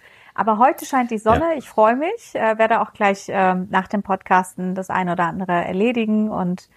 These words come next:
Speaker 1: wieder fit durch den Tag starten.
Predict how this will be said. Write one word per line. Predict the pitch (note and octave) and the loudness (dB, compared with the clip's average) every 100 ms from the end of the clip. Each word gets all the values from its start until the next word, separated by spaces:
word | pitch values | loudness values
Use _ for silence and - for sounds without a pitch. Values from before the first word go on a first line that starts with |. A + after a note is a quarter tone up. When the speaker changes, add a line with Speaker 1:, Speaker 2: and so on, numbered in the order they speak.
| - - - _ - | -20 -20 -20 _ -6
Speaker 1:
wieder | G3+ F#3+ F3+ F3 - | 2 4 6 4 -2
fit | - - B3 - | -6 -2 -2 -2
durch | G3+ G3 | -6 -4
den | G3 F#3 | -6 -4
Tag | F#3+ E3 | -2 -2
starten. | - - D#3+ C#3+ - D3+ | -4 -2 2 2 0 -8